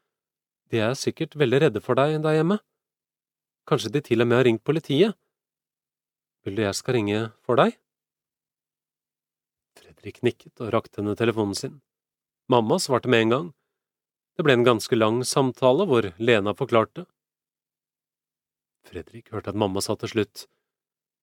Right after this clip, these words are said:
«Du må hilse til Fredrik. Si at jeg ringer opp om en liten stund og at jeg ikke er sint.» Da telefonen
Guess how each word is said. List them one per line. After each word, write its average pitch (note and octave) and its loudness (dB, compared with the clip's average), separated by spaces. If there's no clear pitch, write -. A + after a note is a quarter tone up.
«Du B2+ -6
må C3+ -6
hilse C3 -4
til D#3 -6
Fredrik. C#3+ -2
Si - 0
at G#2 0
jeg A#2+ 6
ringer A2 2
opp - -6
om A2+ 0
en A#2+ 2
liten B2 -2
stund F#3+ -2
og B2 0
at B2 0
jeg A2+ 0
ikke B2+ 2
er - -2
sint.» F3+ -4
Da - -20
telefonen G2 -6